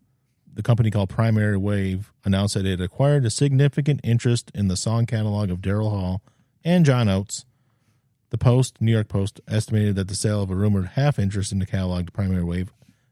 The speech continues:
at between, at that point, twenty-five to fifty million dollars.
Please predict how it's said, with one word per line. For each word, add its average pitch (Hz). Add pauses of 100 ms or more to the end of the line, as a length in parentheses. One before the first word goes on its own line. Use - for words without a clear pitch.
(100)
at 95
between, 101
at 95
that 104
point, 92
twenty-five 95
to 92
fifty 95
million 87
dollars. 80